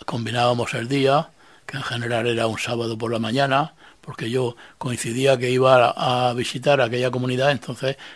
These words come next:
me ocupaba con la comunidad cristiana el sábado por la tarde y el domingo, y el sábado por la mañana lo dedicábamos. Y al llegar, pues ya me esperaba un grupo de ancianos expectantes, en fin, curiosos por ver mi actividad pendular.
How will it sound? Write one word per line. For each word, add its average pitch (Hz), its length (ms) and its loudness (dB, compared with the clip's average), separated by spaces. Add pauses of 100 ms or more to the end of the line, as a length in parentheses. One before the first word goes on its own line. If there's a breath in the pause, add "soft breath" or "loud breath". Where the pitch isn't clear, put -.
(160 loud breath)
me 135 100 -6
ocupaba 117 500 -2
con 117 140 -2
la 117 240 0
comunidad 117 380 -4
cristiana 120 380 0
el 110 60 -4
sábado 117 320 -2
por 117 120 -4
la 110 100 -4
tarde 123 260 4
y 120 40 -2
el 120 80 -4
domingo, 127 500 -4 (320 loud breath)
y - 60 -12
el 127 60 -6
sábado 117 320 -4
por 123 100 0
la 120 60 2
mañana 123 440 -4 (320 loud breath)
lo 127 80 -10
dedicábamos. 117 800 -4 (420 loud breath)
Y 139 60 -8
al 120 140 -4
llegar, 147 320 6
pues 123 140 -2
ya 127 80 2
me 131 80 0
esperaba 131 360 2
un 113 120 0
grupo 123 260 2
de 117 80 2
ancianos 123 600 -2
expectantes, 120 760 -4
en - 40 -20 (260 loud breath)
fin, 113 240 -8
curiosos 113 480 -6
por 117 180 -6
ver 113 120 -4
mi 127 80 -4
actividad 113 420 -4
pendular. 117 600 -2